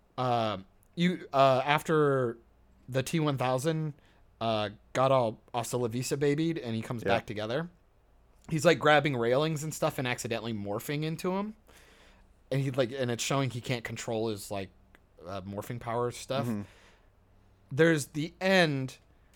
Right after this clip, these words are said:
Speaker 1: where Sarah, they're, like, looking for John, and then Sarah comes out and she's like, "Oh, like, help me, help me," and then the other Sarah
Speaker 2: Yeah.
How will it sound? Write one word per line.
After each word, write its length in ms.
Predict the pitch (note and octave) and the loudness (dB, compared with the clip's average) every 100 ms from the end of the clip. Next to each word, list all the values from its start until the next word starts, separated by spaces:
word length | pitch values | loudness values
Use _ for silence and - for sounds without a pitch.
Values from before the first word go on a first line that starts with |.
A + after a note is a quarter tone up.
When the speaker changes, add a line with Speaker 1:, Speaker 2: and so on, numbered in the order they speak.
| - | -14
Speaker 1:
where 240 | B2 C3+ C3 | 0 2 4
Sarah, 880 | - - - D3 D3+ D3+ D#3 D#3+ - _ _ _ - | 0 -6 -4 0 4 6 6 4 0 _ _ _ -2
they're, 180 | C#3+ D3+ | 4 6
like, 180 | C#3+ - - _ _ | 4 0 -18 _ _
looking 300 | D3+ D#3 E3 | -2 0 0
for 140 | D3+ D3 | -2 0
John, 440 | C3 C#3 A#2+ A2+ - | 2 2 2 -2 -4
and 180 | B2+ B2+ | -4 -2
then 220 | A#2+ A2+ | -2 -4
Sarah 360 | - C#3+ D3+ | 0 2 2
comes 260 | D3 D3 C3 | 2 -2 0
out 100 | B2 | 0
and 120 | A#2+ | 0
she's 180 | C#3 A#2+ | -6 -4
like, 180 | A2 B2 | -6 -2
"Oh, 180 | B2+ A#2 | -2 -2
like, 200 | A#2+ - - | -4 -8 -16
help 260 | - D#3 C#3+ | -2 -2 -2
me, 220 | C3 B2+ | -4 -4
help 220 | A2+ C3 | -6 -6
me," 160 | C#3 D3+ | -4 -4
and 80 | C3+ | -2
then 120 | A#2+ | -4
the 120 | A#2 A#2+ | -8 -6
other 220 | A#2+ C3+ | -4 -2
Sarah 340 | - D3+ D#3 | -2 -4 0
Speaker 2:
Yeah. 160 | G#2 | 0